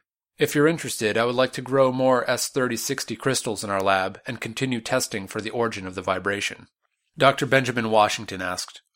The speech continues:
"Do you have either a sample with you or a genome printer file?" "I have both," Ma'at said, "but S thirty sixty is quite fragile outside of its natural environment. I would suggest we also try to build something new that exhibits the same characteristics,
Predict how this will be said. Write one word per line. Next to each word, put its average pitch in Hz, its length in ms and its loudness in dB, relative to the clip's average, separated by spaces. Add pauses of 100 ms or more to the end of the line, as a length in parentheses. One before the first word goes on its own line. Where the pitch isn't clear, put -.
(140)
"Do 139 80 -2
you 165 80 6
have 156 200 6
either 151 240 6
a 143 60 2
sample 147 420 -2
with 123 240 -4
you 160 220 -4
or 131 200 0
a 113 80 4
genome 123 380 -4
printer 123 300 -6
file?" 147 420 4 (520)
"I 123 40 -6
have 143 220 -2
both," 165 380 4
Ma'at 101 360 2
said, 90 380 -4
"but - 240 -2 (180)
S 113 240 0
thirty 117 240 -4
sixty 123 460 -4
is 90 100 -8
quite 107 260 -6
fragile 101 520 0
outside 101 340 -4
of 98 80 -8
its - 180 -6
natural 101 360 -4
environment. 98 520 -2 (320)
I 131 100 0
would 131 140 -2
suggest 127 520 0
we 127 80 -2
also 123 320 0
try 113 180 0
to 107 80 -2
build 113 220 -4
something 107 420 -6
new 107 280 -2
that 98 180 -6
exhibits 107 560 -8
the 107 80 -10
same 104 260 -6
characteristics, - 1040 -6